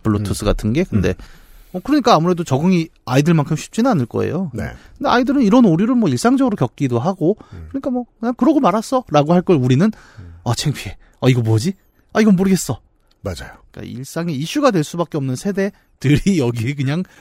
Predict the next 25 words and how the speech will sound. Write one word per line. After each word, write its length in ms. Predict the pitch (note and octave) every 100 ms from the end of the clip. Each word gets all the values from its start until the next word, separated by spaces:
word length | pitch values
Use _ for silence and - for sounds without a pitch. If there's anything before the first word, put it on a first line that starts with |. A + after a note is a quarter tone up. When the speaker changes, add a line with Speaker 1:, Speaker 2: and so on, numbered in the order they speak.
| -
Speaker 1:
꾸물꾸물 520 | G#3+ F#3 G#3 G3+ F#3 D#3
모여 200 | C#3 C#3+
있는 160 | C3
것은 240 | A#2+ B2 F#3+
아닌가. 480 | F#3+ G3+ A#2 F#2+ A2 B2+
Speaker 2:
아, 80 |
세대론이 760 | A#2+ F3+ F#3+ A#3+ A3+ G#3 E3+ D3+
맞는 360 | G2 A2 A#2+ G#2+
게 80 |
이게 240 | F#2 D#2 E2 D#2+ F2 D2+
Speaker 1:
네. 300 | E2 - - - _ _ -
Speaker 2:
저도 160 | C3
생각해 320 | C3 F#3 - B2
보면 640 | F2 D#2 D#2+ F2+ D2 C#2 _ _ -
현재까지의 800 | - B3+ C#4+ D4+ C4 A#3 G#3+ E3+
블루투스 520 | B2 D3 - - -
기기들이 880 | - - A#2+ A#2 G#2 A2+ A2 G#2 G#2+
가진 460 | - G2 A#2+ A2+
가장 280 | G#2+ - B2
결정적인 560 | - F2 D#3 F3 D3 A#2
결함이에요. 640 | E2+ D#2 D2+ C#2 C#2 C#2 C#2
Speaker 1:
음. 180 | F#2+ E2+ - - - -
Speaker 2:
멀티페어링을 800 | G#2 B2 - E3+ E3+ B2+ A2 F2+
할 120 | E2
때 220 | D3